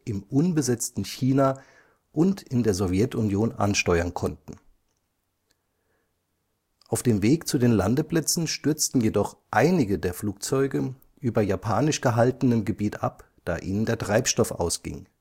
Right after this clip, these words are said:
Durch diesen ersten Luftangriff starben fünfzig Menschen, vierhundert weitere wurden verletzt und etwa zweihundert Häuser zerstört. Obwohl der Doolittle Raid nur geringen Schaden verursachte,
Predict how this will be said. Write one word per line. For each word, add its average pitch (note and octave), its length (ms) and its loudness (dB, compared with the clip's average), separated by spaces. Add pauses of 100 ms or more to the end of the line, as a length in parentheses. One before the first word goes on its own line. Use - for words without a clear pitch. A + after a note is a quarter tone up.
(1600)
Durch A#2 200 0
diesen F3 240 2
ersten C3+ 560 2
Luftangriff G#2+ 960 -2
starben G2+ 420 0
fünfzig - 580 -2
Menschen, G#2 520 -2 (580)
vierhundert D3+ 640 4
weitere A2 440 4
wurden A2 180 2
verletzt - 580 -4
und B2+ 140 -4
etwa F2+ 300 -2
zweihundert B2+ 560 2
Häuser F2+ 320 2
zerstört. - 560 -4 (2000)
Obwohl C3+ 460 4
der D#3 140 8
Doolittle C#3 500 4
Raid F#2 540 -2 (280)
nur A#2+ 280 4
geringen D3+ 360 6
Schaden A2 360 4
verursachte, A2 880 -2